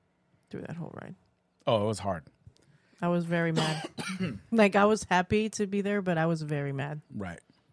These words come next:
Speaker 1: Two hours is two hours. <coughs> And by this time, I was just, again, tired because it's a lot of walking.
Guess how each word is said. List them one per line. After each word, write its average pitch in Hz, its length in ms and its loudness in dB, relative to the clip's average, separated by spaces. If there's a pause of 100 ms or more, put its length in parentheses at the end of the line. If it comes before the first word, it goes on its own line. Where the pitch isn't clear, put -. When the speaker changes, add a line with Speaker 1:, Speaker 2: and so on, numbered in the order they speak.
(960)
Speaker 1:
Two 170 180 -6
hours 156 240 0
is 156 120 -12
two 147 160 -6
hours. - 360 -10 (140)
<coughs> - 80 -12 (580)
And 170 300 -4
by 170 140 -2
this 175 260 -4
time, 170 540 -4 (1120)
I 160 140 -4
was 160 180 -2
just, 151 220 -10
again, 160 260 -4
tired 208 420 -4
because 175 440 -2
it's 185 160 -6
a 214 60 -2
lot 233 220 -2
of 226 120 0
walking. 185 720 -2